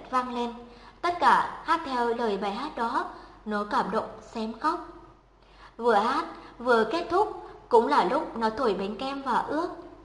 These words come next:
"Tôi ước tất cả mọi người đều hạnh phúc. Tôi ước cả cuộc đời này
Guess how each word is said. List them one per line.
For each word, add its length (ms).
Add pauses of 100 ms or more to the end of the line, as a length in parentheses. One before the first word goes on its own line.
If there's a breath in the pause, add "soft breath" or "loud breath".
(720 loud breath)
"Tôi 160
ước 320
tất 160
cả 180
mọi 180
người 260
đều 260
hạnh 360
phúc. 380 (540 loud breath)
Tôi 140
ước 220 (140)
cả 260
cuộc 180
đời 160
này 340